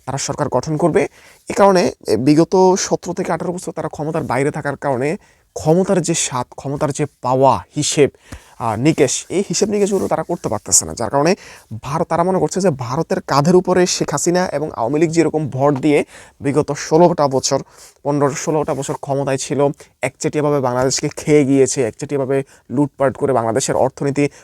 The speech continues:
কলাপস করে যেভাবে তারা নিয়ন্ত্রণ করে গিয়েছে, এই নিয়ন্ত্রণটা আসলে তারা ভারতের হাত ধরে আবার নতুনভাবে করতে পারবে। সে কারণে তারা ভারতকে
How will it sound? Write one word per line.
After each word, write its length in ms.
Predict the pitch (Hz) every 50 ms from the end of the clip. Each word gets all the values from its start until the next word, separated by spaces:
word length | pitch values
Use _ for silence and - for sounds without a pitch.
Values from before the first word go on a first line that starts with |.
| _
কলাপস 340 | - 131 139 151 - - -
করে 300 | - - 139 147 123 101 - _ _ _ _ _
যেভাবে 300 | - 127 147 151 147 151
তারা 180 | - 147 135 131
নিয়ন্ত্রণ 460 | 123 123 139 165 180 180 - 190 180
করে 200 | - 156 143 123
গিয়েছে, 300 | 85 113 104 - - 165
এই 200 | - - 202 220
নিয়ন্ত্রণটা 540 | 220 208 196 170 156 - 165 156 - - 190
আসলে 260 | 175 - - 185 185
তারা 240 | - 147 156 - - _ _ _ _ - - - - - _ - 120 110
ভারতের 380 | - - 147 147 170 170 185 185 190 180 - -
হাত 220 | - - 175 165
ধরে 280 | 160 170 160 165 180 - -
আবার 260 | 139 135 143 165 156
নতুনভাবে 560 | 143 139 139 - 147 151 165 170 - 277 392 - _ - - _ _ -
করতে 280 | - 285 233 - - 180
পারবে। 320 | - 120 - - 92 - -
সে 160 | - - 147
কারণে 220 | - 139 220 233
তারা 180 | - 214 - 208
ভারতকে 640 | 160 170 175 170 185 - - - - 208 196 190